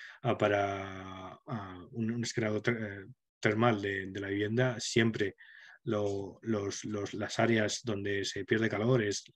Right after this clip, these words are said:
al-, los marcos de las ventanas, los marcos de las puertas y las juntas entre los solados y los muros y a veces la cubierta y, y, y los balcones.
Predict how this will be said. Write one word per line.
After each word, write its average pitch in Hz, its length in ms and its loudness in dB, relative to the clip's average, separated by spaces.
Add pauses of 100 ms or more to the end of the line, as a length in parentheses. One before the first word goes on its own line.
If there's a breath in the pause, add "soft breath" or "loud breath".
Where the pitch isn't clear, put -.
al-, 110 280 -4
los 101 140 -2
marcos 113 280 0
de 117 60 2
las 113 160 2
ventanas, 113 500 2
los 101 120 -4
marcos 110 320 -4
de 117 40 -2
las 113 140 -4
puertas 113 560 -2 (480 loud breath)
y 120 80 2
las 110 180 6
juntas 120 560 4
entre 104 500 0
los 98 200 -4
solados 107 480 2
y 107 40 0
los 101 160 2
muros 135 440 4 (600 loud breath)
y 110 80 0
a 98 60 4
veces 107 480 4
la 98 140 -4
cubierta 107 600 4
y, 90 540 -2
y, 95 640 -2
y 117 100 -6
los 98 200 -4
balcones. 92 600 -8